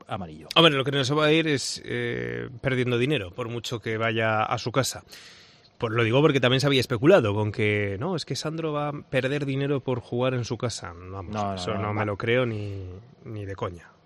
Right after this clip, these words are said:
Speaker 2: Eh, vaya a perdonar
Speaker 1: También
Speaker 2: una
Speaker 1: se decía en la prensa canaria que, eh, decían, citando a fuentes del entorno del jugador, que ya ha hecho todo lo posible para forzar su salida del Huesca.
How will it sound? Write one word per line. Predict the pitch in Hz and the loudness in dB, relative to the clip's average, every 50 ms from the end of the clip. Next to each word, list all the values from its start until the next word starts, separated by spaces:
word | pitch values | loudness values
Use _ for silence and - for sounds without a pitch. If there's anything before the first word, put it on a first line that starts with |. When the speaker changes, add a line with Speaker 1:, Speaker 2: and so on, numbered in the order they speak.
| _ - | _ -14
Speaker 2:
Eh, | 107 101 98 95 | -12 -12 -10 -8
vaya | 95 104 104 101 101 101 98 98 95 95 95 101 - | -6 -4 -4 -4 -6 -6 -8 -8 -8 -8 -8 -10 -4
a | - 113 110 | -4 -4 -2
perdonar | 107 113 107 101 104 98 104 101 101 101 98 | -2 -4 -4 -4 -6 -6 -6 -8 -8 -8 -6
Speaker 1:
También | 95 - 107 | -2 0 0
Speaker 2:
una | 113 110 | 2 4
Speaker 1:
se | 120 123 | 6 6
decía | 127 120 127 | 6 8 6
en | 123 | 6
la | 123 120 | 6 6
prensa | - 117 110 123 | 4 4 2 4
canaria | 113 120 123 123 127 135 131 | 4 4 4 4 4 4 4
que, | - 120 117 131 160 | 4 4 4 4 4
eh, | 139 127 113 110 104 101 98 101 - - _ | 2 0 -2 -2 -2 -2 -4 -6 -8 -12 _
decían, | - 110 107 - - 113 113 113 113 | -8 -6 -6 -4 -2 -2 -2 -2 -2
citando | 107 - 123 - 123 120 117 117 | -2 -2 0 2 2 2 4 4
a | 117 | 2
fuentes | 110 - 131 127 123 117 123 120 | 2 4 2 2 4 4 2 4
del | 113 117 113 | 4 4 2
entorno | 113 104 120 120 120 | 2 0 0 0 0
del | 120 117 | 0 -2
jugador, | 107 - 113 113 113 120 131 151 156 | -2 0 2 4 6 6 4 4 4
que | - 131 131 175 - | 2 2 0 0 -2
ya | - 113 123 | -2 0 2
ha | 127 | 2
hecho | 127 - 165 156 - _ | 4 4 4 4 4 _
todo | - 156 160 175 180 | 2 4 4 6 6
lo | 170 - | 6 6
posible | - 147 127 - 95 87 82 82 82 _ _ _ _ | 4 2 0 0 -8 -12 -12 -16 -18 _ _ _ _
para | - 110 110 107 | 0 0 0 2
forzar | - 117 - - 113 180 | 0 -2 -4 0 -2 -2
su | 117 | 0
salida | 98 113 113 113 113 110 110 107 | 0 0 2 2 4 4 4 4
del | 110 104 104 | 4 4 4
Huesca. | 143 104 - - - 95 - | 4 4 2 0 0 0 0